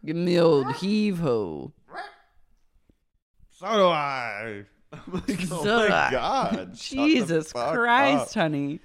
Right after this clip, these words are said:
Speaker 1: Then Rinna, realizing that things are looking bleak for her in this situation, goes from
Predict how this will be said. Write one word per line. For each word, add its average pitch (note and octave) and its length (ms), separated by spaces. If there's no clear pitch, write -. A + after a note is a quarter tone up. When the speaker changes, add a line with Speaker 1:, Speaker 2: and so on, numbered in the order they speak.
Speaker 1:
Then A#3 200
Rinna, G3 460
realizing E3 640
that D3 440
things E3 260
are D3 300
looking E3+ 520
bleak D#3 580
for F3+ 200
her E3 320
in C#3 100
this E3+ 180
situation, D3+ 1040
goes F3 500
from E3 580